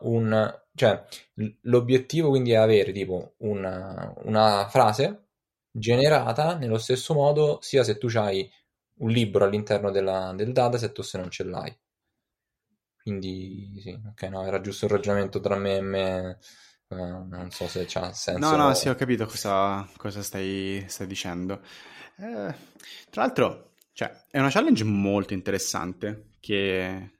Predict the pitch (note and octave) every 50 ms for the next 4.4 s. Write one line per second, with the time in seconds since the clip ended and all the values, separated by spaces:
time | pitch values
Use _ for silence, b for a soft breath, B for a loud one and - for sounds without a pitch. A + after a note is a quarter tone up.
0 | _ - - G#1 F2 E2+ E2+ - - - - - G#2+ - - G#2 G#2 G#2 F#2+ G2+
1 | G2 G2 G2 G2 F#2+ - - A2+ G#2+ G#2 G#2 G2+ G2 F#2+ - G2+ F2 F#2 F#2+ -
2 | - G2+ F#2+ F#2+ F#2+ G2 G2+ - G#2 G2+ G2+ G2 - A#2 A2 - A#2 G#2+ A2 A2
3 | G#2+ G#2+ G#2 G#2 - A2 G#2+ - A2 - G#2+ G#2 G#2+ A2+ A2 G2+ - A#2+ A#2+ A#2
4 | A2+ A2 G#2 F#2+ G2 F2+ - -